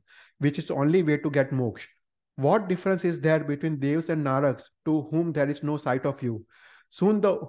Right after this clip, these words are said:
whole half of Bharat will be filled, uh, filled by the water of your teaching of dharma. By making infinite people attain moksha, you will make worldly existence uninhi-, un-, uninhabited, like a king depopulating an enemy. Oh Bhagwan,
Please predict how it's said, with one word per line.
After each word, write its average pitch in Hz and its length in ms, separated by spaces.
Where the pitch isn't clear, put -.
whole 175 380
half 143 280
of 160 120
Bharat 139 340
will 147 80
be 147 140
filled, 151 420
uh, 135 80
filled 165 340
by 139 140
the 143 100
water 127 400
of 139 160
your 143 120
teaching 147 420
of 127 160
dharma. 120 440
By 143 160
making 147 400
infinite 165 580
people 156 360
attain 143 320
moksha, 120 320
you 147 100
will 180 180
make 165 220
worldly 139 460
existence 147 800
uninhi-, 151 360
un-, 165 180
uninhabited, 131 800
like 135 200
a 151 40
king 170 360
depopulating 151 680
an 147 80
enemy. 120 460
Oh 180 140
Bhagwan, 131 540